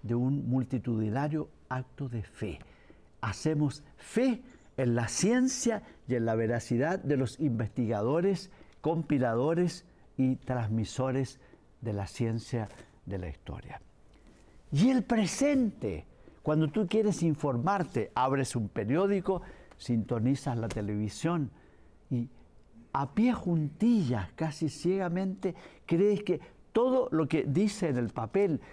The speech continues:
todo lo que se refleja en la pantalla es verdad, que efectivamente ocurrió un terremoto,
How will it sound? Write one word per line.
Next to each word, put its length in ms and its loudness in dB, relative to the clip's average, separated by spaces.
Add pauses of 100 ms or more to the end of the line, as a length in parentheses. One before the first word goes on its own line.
(200)
todo 240 2
lo 80 2
que 140 0
se 140 0
refleja 380 -2
en 80 -2
la 80 -4
pantalla 680 -4 (420)
es 180 0
verdad, 440 0 (380)
que 120 2
efectivamente 1040 2
ocurrió 560 2
un 160 4
terremoto, 680 0